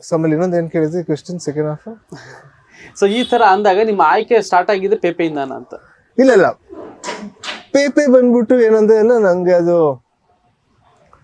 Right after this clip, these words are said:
Speaker 1: one, ಆ, difference in, ಆ, experience ಆಯ್ತು. ಅಂದ್ರೆ ಈಗ ಒಂದು ಸಿನಿಮಾ ನೋಡ್ಬೇಕಂದ್ರೆ ಅಲ್ಲಿರೋ ಸಿಚುವೇಶನ್ಸ್, ಅಲ್ಲಿರೋ ಸೀನ್ಸ್, ಅಲ್ಲಿರೋ ಕ್ಯಾರೆಕ್ಟರ್ ರಿಲೇಶನ್‌ಶಿಪ್ಸ್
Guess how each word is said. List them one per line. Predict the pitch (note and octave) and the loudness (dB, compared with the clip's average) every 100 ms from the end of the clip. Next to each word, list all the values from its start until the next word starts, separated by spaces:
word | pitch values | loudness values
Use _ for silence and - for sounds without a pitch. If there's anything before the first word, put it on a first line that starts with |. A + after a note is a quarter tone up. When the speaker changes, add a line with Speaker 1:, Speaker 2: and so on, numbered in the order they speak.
| _ _ E3 | _ _ 0
Speaker 1:
one, | G#3 G#3 F3 | 2 4 4
ಆ, | D3+ C3+ A#2+ - _ D3+ C#3+ | 4 2 -2 -10 _ -8 -2
difference | G#3 - C4+ D#4+ A#3+ G#3+ | -2 0 0 0 0 -2
in, | F3 D3+ | -2 -2
ಆ, | C3 C3 | -2 -2
experience | D3+ D#3 - G#3+ F#3+ F3 D3+ | -4 -8 -4 0 2 0 -2
ಆಯ್ತು. | E3+ C3+ | -4 -2
ಅಂದ್ರೆ | C3+ C3+ | -4 -2
ಈಗ | |
ಒಂದು | C#3 C3+ B2 B2+ | -2 -2 -4 -4
ಸಿನಿಮಾ | E3+ E3+ G3+ | -2 0 0
ನೋಡ್ಬೇಕಂದ್ರೆ | E3+ E3 E3 D#3 C3+ B2+ F#3 _ _ _ _ _ - | 0 0 -2 -4 -4 -4 -4 _ _ _ _ _ -2
ಅಲ್ಲಿರೋ | D#3 F#3+ G#3+ | 2 4 4
ಸಿಚುವೇಶನ್ಸ್, | A#3+ F#3+ - A3 G3 - E3 C#3 C3 | 2 -4 -2 2 2 0 -4 -4 -2
ಅಲ್ಲಿರೋ | D#3 D3 D#3 F3+ | -2 0 0 -2
ಸೀನ್ಸ್, | - F3+ F3 D#3+ D3 D3+ | -2 -4 -2 -4 -6 -4
ಅಲ್ಲಿರೋ | C#3+ D3+ F3 | -2 0 -2
ಕ್ಯಾರೆಕ್ಟರ್ | F3 D#3+ D#3 D#3 E3 C#3 | 0 0 -2 -2 -8 -6
ರಿಲೇಶನ್‌ಶಿಪ್ಸ್ | C#3+ D3+ D3+ D3+ C3 C3 - - C#3+ | -4 -4 -4 -14 -12 -14 -14 -8 -8